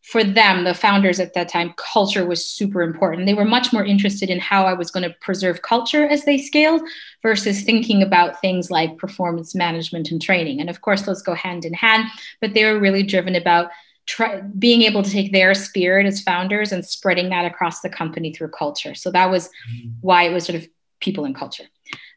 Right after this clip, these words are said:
Speaker 1: Um, I moved to a company called Sentience, and they were looking for a V P of people. And that's basically, it was people and, and everything that kind of went with it, from, you know, the nuts and bolts, the recruitment, the performance management, but also the culture as well. But it was,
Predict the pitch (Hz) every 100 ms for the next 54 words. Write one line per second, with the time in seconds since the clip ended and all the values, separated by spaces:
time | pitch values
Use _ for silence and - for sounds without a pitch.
0 | - 208 196 202 220 226 226 - 233 208
1 | 196 190 214 202 202 - - 262 262 233
2 | 226 - 190 196 196 202 190 190 180 -
3 | 190 170 175 170 175 165 - 165 175 180
4 | 180 170 - 160 165 160 156 151 180 165
5 | - _ - - 196 165 151 147 175 190
6 | 202 202 202 185 175 196 175 180 185 175
7 | 226 240 233 208 - 185 180 175 - -
8 | - - 214 208 202 196 208 196 190 185
9 | 180 196 196 196 233 185 196 180 196 208
10 | 196 190 185 - 190 175 170 196 202 320
11 | 202 202 196 190 170 - 180 170 170 165
12 | 175 214 202 202